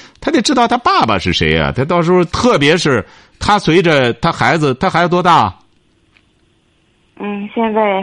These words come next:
Speaker 2: 三四岁了吧。
Speaker 1: 哎，随着这个孩子的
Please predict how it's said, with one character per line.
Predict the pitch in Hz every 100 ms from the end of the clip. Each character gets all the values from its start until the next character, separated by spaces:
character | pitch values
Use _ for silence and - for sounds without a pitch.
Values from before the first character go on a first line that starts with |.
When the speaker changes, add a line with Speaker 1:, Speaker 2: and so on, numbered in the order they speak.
| 196
Speaker 2:
三 | 202 214
四 | 214
岁 | 226
了 | 185
吧。 | - - - _
Speaker 1:
哎， | 233 381 311 196 135
随 | - 208
着 | 359
这 | 262 214
个 |
孩 | 180 151 190
子 | 262 220
的 | 165